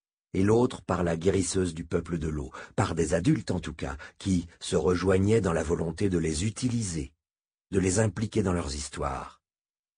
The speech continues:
de leur transmettre une partie du fardeau. On avait confisqué leur enfance à l'un et à l'autre.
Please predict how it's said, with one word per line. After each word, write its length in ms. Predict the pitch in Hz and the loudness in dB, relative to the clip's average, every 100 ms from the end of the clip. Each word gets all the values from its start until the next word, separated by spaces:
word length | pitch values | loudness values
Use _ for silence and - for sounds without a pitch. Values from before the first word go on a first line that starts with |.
| - | -6
de 120 | 80 | 0
leur 200 | 85 85 | 2 2
transmettre 600 | - 101 98 101 101 - - _ 92 | 0 -2 0 0 0 -2 -12 _ -4
une 180 | 87 | -2
partie 400 | 85 82 - - | -2 -4 -6 -8
du 100 | 67 | -8
fardeau. 500 | 69 - - 62 64 _ _ _ _ _ _ _ _ _ _ _ _ | -6 -6 -6 -8 -12 _ _ _ _ _ _ _ _ _ _ _ _
On 140 | 107 117 | 2 4
avait 220 | 117 127 | 6 4
confisqué 480 | 147 135 131 - 147 | 2 2 0 2 4
leur 140 | 120 | 4
enfance 380 | 110 - 147 - | 2 0 0 0
à 80 | 104 | 2
l'un 200 | 110 135 | 4 4
et 160 | 113 | 4
à 80 | 107 | 2
l'autre. 420 | 90 69 67 - | 0 -4 -10 -16